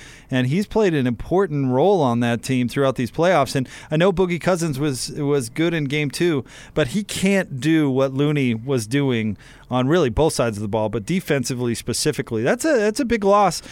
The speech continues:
And then the other injuries, uh, uh, Klay Thompson is questionable, and Kevin Durant is officially out for game number three. So the Warriors,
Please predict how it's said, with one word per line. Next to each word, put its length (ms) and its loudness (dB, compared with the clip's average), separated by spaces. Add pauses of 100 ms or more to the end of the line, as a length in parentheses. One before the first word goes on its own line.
(240)
And 140 2
then 140 4
the 140 4
other 240 4
injuries, 480 2
uh, 60 4 (600)
uh, 40 -14
Klay 140 2
Thompson 420 0
is 120 0
questionable, 600 0 (240)
and 160 0
Kevin 240 0
Durant 380 2
is 140 0
officially 480 -2
out 400 2 (180)
for 140 0
game 240 0
number 220 0
three. 360 -6
So 420 2
the 160 -2
Warriors, 680 2